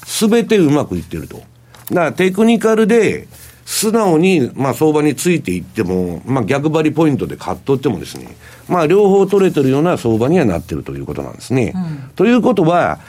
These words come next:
Speaker 1: ファンド勢もここでも、まあ、ある程度儲かってるっていうのは推測がつきますんで、儲かってるから余計に勢いが良くなってると。で、弱気の声は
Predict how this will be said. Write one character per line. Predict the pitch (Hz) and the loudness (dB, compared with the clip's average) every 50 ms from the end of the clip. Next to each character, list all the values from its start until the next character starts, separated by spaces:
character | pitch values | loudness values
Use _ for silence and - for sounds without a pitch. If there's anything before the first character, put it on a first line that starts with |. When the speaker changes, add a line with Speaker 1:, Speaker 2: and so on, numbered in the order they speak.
| - - - - | -20 -20 -12 -4
Speaker 1:
フ | - 185 | -2 0
ァ | 208 226 233 | 0 2 2
ン | 233 | 2
ド | 226 233 226 | 2 4 4
勢 | 208 202 165 135 | 4 4 2 2
も | 113 113 127 123 110 98 | 2 2 2 0 0 0
こ | - 135 135 | -2 -2 -2
こ | 156 165 | 0 0
で | 160 160 | 2 2
も、 | 156 156 170 156 | 2 2 2 2
ま | - 147 165 156 135 | 0 0 0 2 0
あ、 | 135 | 0
あ | 160 | 0
る | 180 | 0
程 | 175 202 180 | 0 0 2
度 | 131 113 | 2 2
儲 | 110 135 160 170 | 2 2 2 0
か | 151 175 170 | 0 -2 -2
っ | 170 | -2
て | - 127 | -2 -2
る | 101 | 0
っ | 92 | -2
て | - | -2
い | 82 | -2
う | 85 | -4
の | 80 | -4
は | 78 | -4
推 | - - 147 147 | 0 0 2 2
測 | 135 131 139 131 | 2 2 0 0
が | 131 | 0
つ | 113 - - | -2 -2 -2
き | 139 | 0
ま | 143 147 135 | 0 0 0
す | 127 107 | 0 -2
ん | 90 76 | -2 -2
で、 | 78 80 78 73 71 - - - - - - - - - - _ - - _ _ - | -2 -4 -6 -6 -8 -10 -14 -18 -20 -20 -20 -20 -20 -20 -20 _ -20 -20 _ _ -4
儲 | 101 107 123 123 | -2 0 0 0
か | 107 127 | -2 -4
っ | 117 | -4
て | 120 113 | -2 0
る | 107 95 | 0 0
か | 85 101 110 | 2 0 0
ら | 113 | 2
余 | 113 104 101 104 92 | 2 2 2 2 0
計 | 110 120 117 | 0 2 2
に | 123 139 143 120 113 101 | 2 2 4 2 2 0
勢 | 113 120 131 | 0 0 2
い | - 107 127 | 2 4 4
が | 143 143 | 4 4
良 | 127 110 | 2 2
く | 98 90 | 2 0
な | 85 82 76 | -2 -2 -4
っ | - | -6
て | - 76 | -8 -10
る | 71 | -10
と。 | - 65 65 67 62 - - 92 135 143 | -8 -8 -8 -8 -8 -8 -4 0 2 2
で、 | 147 139 135 127 - - - - - | 2 2 0 -2 -4 -8 -14 -6 -2
弱 | 117 143 180 202 202 202 | 0 2 2 2 0 0
気 | 170 196 | 0 0
の | 196 190 | 0 0
声 | 170 175 190 180 151 | 0 0 2 2 2
は | - 131 120 113 98 | 2 2 0 -2 -4